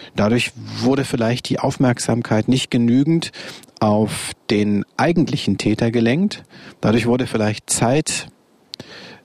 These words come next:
äh, dadurch ist, ist viel Zeit verloren gegangen für die Ermittlungen,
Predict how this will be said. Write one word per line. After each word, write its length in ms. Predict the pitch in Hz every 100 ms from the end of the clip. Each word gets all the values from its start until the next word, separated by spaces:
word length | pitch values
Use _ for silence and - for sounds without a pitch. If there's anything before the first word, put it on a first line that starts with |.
| -
äh, 340 | 110 107 107
dadurch 340 | 104 - 113 -
ist, 260 | - -
ist 200 | - -
viel 160 | - 117
Zeit 300 | - 160 165
verloren 460 | - 95 92 101 110
gegangen 420 | 107 113 131 143
für 140 | -
die 100 | 117
Ermittlungen, 680 | 120 120 - - 143 160